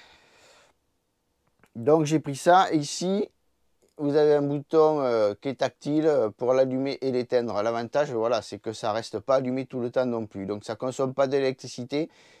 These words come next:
si on le met pas en route. Donc les deux prises U S B, euh, nous les avons payées, euh, vingt et un euros quatre-vingt-dix-neuf. Voilà. Mais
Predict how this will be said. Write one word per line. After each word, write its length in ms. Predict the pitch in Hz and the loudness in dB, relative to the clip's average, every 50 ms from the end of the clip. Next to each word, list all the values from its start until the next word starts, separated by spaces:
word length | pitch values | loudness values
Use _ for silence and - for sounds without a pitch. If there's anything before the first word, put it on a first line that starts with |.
| _ | _
si 380 | _ - - - 131 127 135 139 | _ -18 -14 -10 -6 -4 -2 0
on 80 | 127 123 | 0 0
le 80 | 120 | 0
met 140 | 117 120 120 | 0 -2 -2
pas 160 | 110 - 127 | -2 -2 -2
en 80 | 113 104 | -2 -2
route. 200 | 95 90 - - 87 - _ _ _ _ _ _ _ _ _ _ _ _ _ _ _ _ _ _ _ - | -4 -10 -14 -18 -20 -20 _ _ _ _ _ _ _ _ _ _ _ _ _ _ _ _ _ _ _ 0
Donc 300 | 127 151 156 147 147 143 | 2 4 4 4 2 0
les 100 | 139 135 | -2 0
deux 160 | 139 170 160 | 0 -2 -4
prises 320 | - - 170 170 160 156 | -2 -2 -2 -2 -2 0
U 60 | 160 | 0
S 180 | 156 151 139 135 | 0 0 0 0
B, 120 | 143 160 | -2 -2
euh, 960 | 185 202 208 196 175 147 135 131 127 123 120 120 120 117 117 117 113 113 110 113 | 0 0 2 2 4 6 6 6 8 8 8 6 6 4 2 0 0 -2 -2 -4
nous 140 | 117 127 | -4 -4
les 200 | 131 139 143 139 | -4 -4 -6 -4
avons 320 | 139 131 127 131 131 131 127 | -2 -2 -2 -2 -4 -6 -6
payées, 560 | - 131 127 135 156 170 175 175 170 170 165 | -8 -10 -8 -8 -6 -6 -4 -4 -4 -4 -4
euh, 180 | 156 143 131 123 | -4 -4 -6 -6
vingt 320 | 117 147 156 160 160 - | -6 -6 -8 -8 -6 -4
et 60 | 160 | -4
un 180 | 147 147 147 147 | -4 -2 -4 -4
euros 340 | 139 139 131 143 165 170 165 _ _ | -4 -6 -4 -4 -6 -8 -8 _ _
quatre-vingt-dix-neuf. 840 | - 170 165 - 165 160 156 147 135 127 113 101 92 82 - - - - _ _ _ _ _ _ _ _ _ _ _ _ _ _ _ _ _ _ _ _ _ _ _ _ _ _ _ _ _ - | -10 -10 -10 -8 -6 -6 -6 -6 -8 -12 -12 -12 -12 -12 -14 -18 -20 -20 _ _ _ _ _ _ _ _ _ _ _ _ _ _ _ _ _ _ _ _ _ _ _ _ _ _ _ _ _ -6
Voilà. 360 | 127 139 135 110 95 90 - _ _ _ _ _ _ _ _ _ _ _ _ _ _ _ _ _ _ _ | -2 -2 0 0 -2 -4 -6 _ _ _ _ _ _ _ _ _ _ _ _ _ _ _ _ _ _ _
Mais 340 | 110 139 170 202 220 - | -6 -4 -2 -2 -2 -4